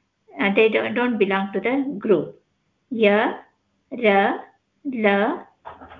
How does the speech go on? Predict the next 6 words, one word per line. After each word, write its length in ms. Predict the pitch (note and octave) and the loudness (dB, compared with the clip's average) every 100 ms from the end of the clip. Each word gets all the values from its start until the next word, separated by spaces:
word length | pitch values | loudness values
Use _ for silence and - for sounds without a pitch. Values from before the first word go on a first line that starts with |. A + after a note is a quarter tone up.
| - | -4
va, 640 | A#3 G#3 G3 A#3+ - - _ _ _ - | 2 4 4 2 -2 -12 _ _ _ -10
sha, 540 | - C4 G#3 A#3+ F#4+ - _ _ _ - | -4 2 2 2 -4 -10 _ _ _ -12
sha, 640 | - - - G#3+ G3+ E4 - - - - - _ _ - | -4 -2 -2 -2 -2 -4 -10 -14 -14 -14 -20 _ _ -6
sa, 440 | C4+ G#3+ C4 - - _ _ - | 0 2 0 -4 -14 _ _ -20
ha. 640 | - - - B3+ - - _ - _ _ _ _ _ _ _ _ _ _ _ - _ _ _ _ _ _ _ _ | -20 -8 0 0 0 -14 _ -20 _ _ _ _ _ _ _ _ _ _ _ -20 _ _ _ _ _ _ _ _
Okay? 380 | F#3 - D4 - | -4 2 2 0